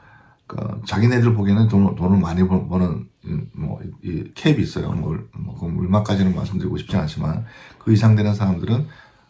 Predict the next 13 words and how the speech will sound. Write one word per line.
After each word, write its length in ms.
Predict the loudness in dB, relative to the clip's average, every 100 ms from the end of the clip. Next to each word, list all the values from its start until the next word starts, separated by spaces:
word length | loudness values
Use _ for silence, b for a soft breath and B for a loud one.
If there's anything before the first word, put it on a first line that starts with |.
| B _
아, 280 | -8 -8 -2
일단은 600 | -2 4 6 6 4 2
바이든이 560 | -2 2 4 4 4 2
올리겠다고 460 | 4 4 4 4 0
했습니다. 340 | 0 -6 -6
세금, 320 | -6 -6 -6 -10 -4
법인세도 480 | 2 6 6 6 4
올리고 520 | 2 -2 -2 -4 -6 B B B B _
개인, 500 | 4 6 6 4 -2 -4
아, 380 | -4 -2 -4 -2
인컴 280 | -2 0 0
텍스도 360 | -2 -4 -6
올리-, 300 | -4 -4 -4